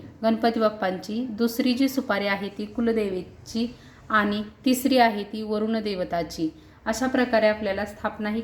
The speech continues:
अ, करून घ्यायची आहे. यानंतर आपल्याला या सुपारींना आहे तो अभिषेक घालून घ्यायचा आहे. प्रथम जी आपण गणपती बाप्पांची जी सुपारी ठेवलेली आहे, तिला आपण तामणामध्ये घ्यायचं आहे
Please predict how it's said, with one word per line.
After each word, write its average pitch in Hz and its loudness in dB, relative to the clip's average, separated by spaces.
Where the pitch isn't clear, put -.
अ, 196 -2
करून 226 4
घ्यायची 226 2
आहे. 196 0
यानंतर 254 2
आपल्याला 214 2
या 214 2
सुपारींना 214 0
आहे 214 0
तो 240 -4
अभिषेक 214 -4
घालून 190 -2
घ्यायचा 196 -4
आहे. 185 -2
प्रथम 247 4
जी 254 6
आपण 220 2
गणपती 226 0
बाप्पांची 214 -2
जी 247 -2
सुपारी 233 6
ठेवलेली 233 2
आहे, 214 2
तिला 233 2
आपण 214 0
तामणामध्ये 220 0
घ्यायचं 214 2
आहे 196 2